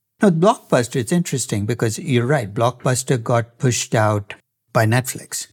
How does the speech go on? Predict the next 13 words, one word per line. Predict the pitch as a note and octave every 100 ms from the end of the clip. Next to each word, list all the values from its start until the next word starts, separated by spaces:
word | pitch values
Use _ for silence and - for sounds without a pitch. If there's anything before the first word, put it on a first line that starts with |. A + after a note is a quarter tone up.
| _ _ _
And | A#2
Blockbuster | B2+ B2+ - E3 C#3+ - C#3
wasn't | B2+ B2+ B2
aware | G#2+ A2 C#3+ D3+ C3
that | A2 A#2 A2
it | A2
had | A2 G2
lost | G2+ A2+ C#3+ -
the | D3
market | A#2 C#3 D#3 B2
for | - A#2+
seven | - - C3 C3+ C3
years | C3 A2+ - - -